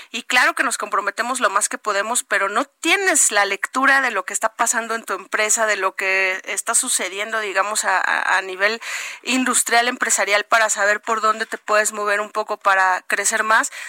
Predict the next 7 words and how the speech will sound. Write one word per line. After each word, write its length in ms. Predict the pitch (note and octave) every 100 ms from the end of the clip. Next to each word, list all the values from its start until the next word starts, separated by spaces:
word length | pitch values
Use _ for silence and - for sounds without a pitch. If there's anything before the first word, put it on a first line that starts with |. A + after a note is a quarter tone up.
| - -
La 100 | A3
mayoría 380 | G#3+ G#3+ A#3+
de 100 | D4
gente 260 | C#4+ C#4 B3
tiene 240 | A#3+ A3+
mucha 240 | G#3 G3+ -
incertidumbre 720 | G3+ G3+ - G3 A3 G#3+ A#3